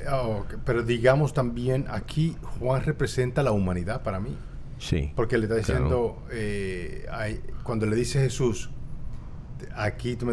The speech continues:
Speaker 1: eh, la ma-, tu madre, tu ma-, es tu hijo",
Speaker 2: Sí.
Speaker 1: está hablando realmente de nosotros,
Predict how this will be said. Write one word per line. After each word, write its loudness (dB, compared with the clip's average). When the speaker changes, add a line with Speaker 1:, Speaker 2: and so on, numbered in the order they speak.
Speaker 1:
eh, -2
la 2
ma-, 0
tu 0
madre, 6
tu -6
ma-, -2
es 0
tu 10
hijo", 6
Speaker 2:
Sí. 2
Speaker 1:
está -2
hablando 2
realmente 0
de 2
nosotros, 0